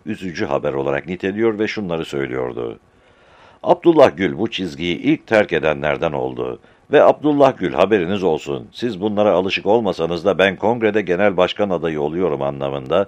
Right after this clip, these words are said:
hocaya ilk üzücü haberi veren oldu. Gül yenilikçi harekette sürekli yolu açan hamleleri yaptı ve yerini hep Tayyip'e terk etti. İsyancıların genel başkan adayı oldu.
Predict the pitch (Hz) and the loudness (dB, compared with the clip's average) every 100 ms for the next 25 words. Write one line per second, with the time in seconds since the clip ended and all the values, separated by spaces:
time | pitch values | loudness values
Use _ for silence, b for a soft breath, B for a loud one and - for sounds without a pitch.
0 | - - 117 110 82 64 - - - 90 | 0 0 2 2 -2 -4 -4 -6 -6 -8
1 | 76 71 87 76 76 87 71 69 73 67 | -8 -6 -2 -2 -2 -2 -2 -2 -4 -4
2 | 64 58 60 55 _ _ _ _ _ _ | -8 -6 -8 -10 _ _ _ _ _ _
3 | _ _ _ _ _ _ _ b b b | _ _ _ _ _ _ _ b b b
4 | 95 185 156 143 143 135 - 156 76 71 | -4 -4 2 0 2 -2 0 0 0 -2
5 | 78 - 92 - 135 87 80 80 78 101 | -2 -4 -4 -2 0 0 0 -2 0 0
6 | 73 85 78 73 73 71 80 90 92 - | -2 -2 -2 -2 -4 -4 -2 0 0 0
7 | 131 92 76 78 78 87 123 - 113 87 | -2 -2 -2 -4 -4 -2 -2 0 0 0
8 | 82 85 82 71 69 71 69 - 67 64 | 0 -2 -2 -2 -4 -6 -8 -8 -8 -8
9 | - b b b b 123 - 143 147 123 | -12 b b b b -8 0 2 2 0
10 | 139 135 85 80 95 80 78 - 95 71 | 0 0 -2 -2 0 0 -2 -2 -2 -2
11 | 64 69 69 67 62 62 60 | -2 -2 -2 -2 -4 -10 -12